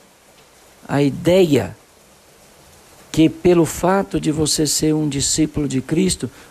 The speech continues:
você deve prosperar na área financeira, na área profissional, na área, ah, da saúde,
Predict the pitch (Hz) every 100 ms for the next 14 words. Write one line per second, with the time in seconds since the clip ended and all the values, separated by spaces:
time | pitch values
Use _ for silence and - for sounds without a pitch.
0 | - 143 - 151 165 160 135 123 - -
1 | - - - - 170 - - 151 127 135
2 | 170 160 117 - _ _ _ _ - -
3 | 143 156 156 139 160 147 131 - - 160
4 | 160 139 123 - - 131 147 151 147 151
5 | 123 - 135 131 151 151 139 117 - -
6 | - 139 143 147 156 147 127 110 - -
7 | - 120 120 117 - - - - 143 -
8 | 135 117 156 214 175 113